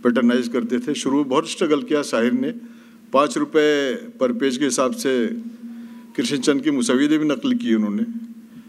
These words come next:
लेकिन बाद में बहुत पैसा कमाया उन्होंने। और साहिर जब तक फिल्म इंडस्ट्री में लिखते रहे, नगमे लिखते रहे, अपनी शर्तों पे जिए।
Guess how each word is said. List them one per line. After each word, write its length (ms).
लेकिन 240
बाद 200
में 160
बहुत 260
पैसा 220
कमाया 360
उन्होंने। 320
और 200
साहिर 440
जब 260
तक 120
फिल्म 240
इंडस्ट्री 360
में 100
लिखते 300
रहे, 260
नगमे 300
लिखते 300
रहे, 220
अपनी 280
शर्तों 320
पे 140
जिए। 340